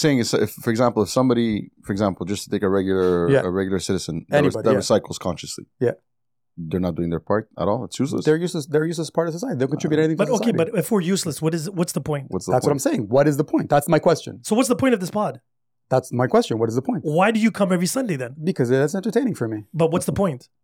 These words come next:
Speaker 2: No point. <laughs> It's of, it's of the same
Speaker 3: You, you
Speaker 2: uh,
Speaker 3: see where, where after that people have difficulty understanding
Speaker 2: But
Speaker 3: you?
Speaker 2: that's okay. They can, but that's
Speaker 1: Mm,
Speaker 2: like
Speaker 1: that's
Speaker 2: my,
Speaker 1: fine.
Speaker 2: so
Speaker 3: Because you're
Speaker 2: when I state,
Speaker 3: contradicting.
Speaker 2: I'm not contradicting because I'm stating something that I, that is,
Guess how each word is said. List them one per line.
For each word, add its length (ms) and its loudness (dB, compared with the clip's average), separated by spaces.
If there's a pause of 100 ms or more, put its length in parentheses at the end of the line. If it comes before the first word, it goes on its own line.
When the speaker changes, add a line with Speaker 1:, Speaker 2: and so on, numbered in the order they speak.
Speaker 2:
No 140 0
point. 320 -6 (380)
<laughs> 80 -18 (1300)
It's 140 0
of, 180 2
it's 160 4
of 160 4
the 100 4
same 340 4
Speaker 3:
You, 80 -4
you 140 2
Speaker 2:
uh, 40 4
Speaker 3:
see 220 6
where, 260 0
where 340 2
after 320 0
that 300 0
people 300 -2
have 180 0
difficulty 540 -2
understanding 480 -4
Speaker 2:
But 60 4
Speaker 3:
you? 40 6
Speaker 2:
that's 160 4
okay. 240 4
They 80 4
can, 260 2
but 140 4
that's 240 0
Speaker 1:
Mm, 140 -4
Speaker 2:
like 120 4
Speaker 1:
that's 120 -8
Speaker 2:
my, 140 4
Speaker 1:
fine. 120 -8 (120)
Speaker 2:
so 180 2
Speaker 3:
Because 200 2
you're 140 -2
Speaker 2:
when 240 4
I 120 8
state, 160 2
Speaker 3:
contradicting. 340 0
Speaker 2:
I'm 120 0
not 160 0
contradicting 480 -2
because 200 0
I'm 100 2
stating 400 2
something 400 0
that 180 2
I, 160 4 (120)
that 180 0
is, 260 2